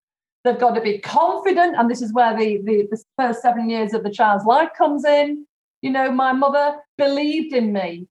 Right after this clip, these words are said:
She loved me. She told me she loved me. These are all very, very important things that for a little, little person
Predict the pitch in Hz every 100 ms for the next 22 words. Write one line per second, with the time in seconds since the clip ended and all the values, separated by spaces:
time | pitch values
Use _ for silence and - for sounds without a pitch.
0 | _ - 302 285 294 302 277 220 202 285
1 | - - 320 320 311 - 240 202 190 185
2 | 170 151 - _ _ _ _ 359 427 440
3 | 392 392 381 359 370 370 359 349 330 -
4 | 330 330 269 - 330 320 247 240 - 240
5 | 262 285 254 - _ _ _ _ _ _
6 | 233 277 294 247 311 294 294 - 208 175
7 | 180